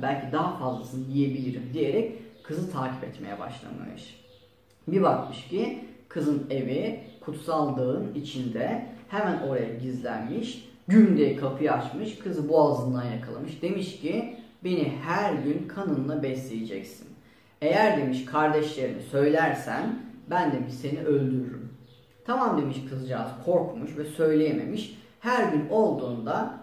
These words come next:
kapıya minik bir delik açmış, kapıdan deliğinden parmağını çıkarıyormuş, dev geliyormuş,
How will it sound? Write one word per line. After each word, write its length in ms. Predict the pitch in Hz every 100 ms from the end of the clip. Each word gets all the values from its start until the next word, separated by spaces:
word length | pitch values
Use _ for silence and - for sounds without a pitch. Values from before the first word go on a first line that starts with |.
| -
kapıya 340 | 233 214 180
minik 340 | 190 190 - 151
bir 180 | 139
delik 280 | 185 190 -
açmış, 440 | - - - 208 -
kapıdan 560 | 220 196 175 175 170
deliğinden 360 | 180 165 165 160 -
parmağını 460 | 185 180 170 180
çıkarıyormuş, 680 | - - 160 - - 226 - - - -
dev 240 | 190 208 165
geliyormuş, 640 | 160 160 185 - 147